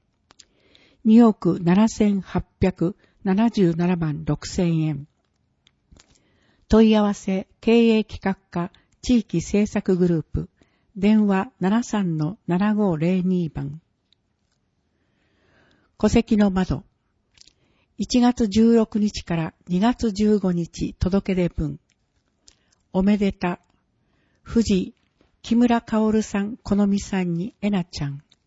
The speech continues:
中央二丁目、酒谷和樹さん、はるかさんに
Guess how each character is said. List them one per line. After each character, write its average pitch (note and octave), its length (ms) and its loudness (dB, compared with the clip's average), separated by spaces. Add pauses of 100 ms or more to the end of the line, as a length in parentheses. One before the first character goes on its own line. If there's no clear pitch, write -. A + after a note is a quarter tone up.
(760)
中 A#3 240 6
央 A3 240 4
二 G3 200 0
丁 G3 280 2
目、 F3 240 -4 (160)
酒 A#3+ 380 -4
谷 F3+ 40 0
和 F#3 440 -4
樹 - 120 -14
さ E3 180 -6
ん、 E3 80 -10
は G3 200 -4
る G#3+ 100 -2
か E3+ 160 -6
さ - 160 -10
ん D3 140 -8
に C#3 200 -10